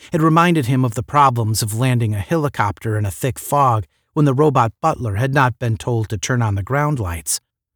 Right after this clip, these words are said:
According to the insulated register, he was now in nineteen seventy-six. He lowered speed until he registered April, then maneuvered slowly backward through time to the eighteenth, the day of the infamous guided missile experiment.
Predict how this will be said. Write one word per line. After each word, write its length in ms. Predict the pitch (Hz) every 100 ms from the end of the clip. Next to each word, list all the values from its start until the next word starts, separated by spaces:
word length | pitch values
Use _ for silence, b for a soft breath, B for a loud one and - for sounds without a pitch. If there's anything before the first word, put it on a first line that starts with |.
| _ _ -
According 440 | 185 190 170 165
to 100 | -
the 160 | 139 139
insulated 580 | 170 - 151 131 113 117
register, 680 | 165 156 147 - 110 104 -
he 140 | - 143
was 200 | 135 143
now 300 | 135 139 151
in 180 | 165
nineteen 440 | 143 131 135 127 127
seventy-six. 880 | - 104 107 107 - 98 78 - - _ _ _ _ _ _
He 100 | 170
lowered 400 | 147 147 147 165
speed 480 | - - 120 107 107
until 300 | 135 - 120
he 100 | 135
registered 560 | 123 117 120 - 120 -
April, 440 | 151 131 82 76 - _ _ -
then 180 | 127
maneuvered 540 | 131 135 131 120 117 104
slowly 480 | - 151 160 165 170
backward 580 | 185 170 - 95 98
through 300 | - 113 147
time 540 | 180 - 135 87 80 95 _
to 80 | -
the 160 | 120 -
eighteenth, 680 | 110 120 - 127 90 - - _ _ _ -
the 120 | 139
day 300 | 147 139 143
of 120 | 127
the 160 | 120 151
infamous 540 | 160 - 175 180 -
guided 440 | 123 101 120 143
missile 320 | 143 139 120 104
experiment. 680 | - - 107 85 78 76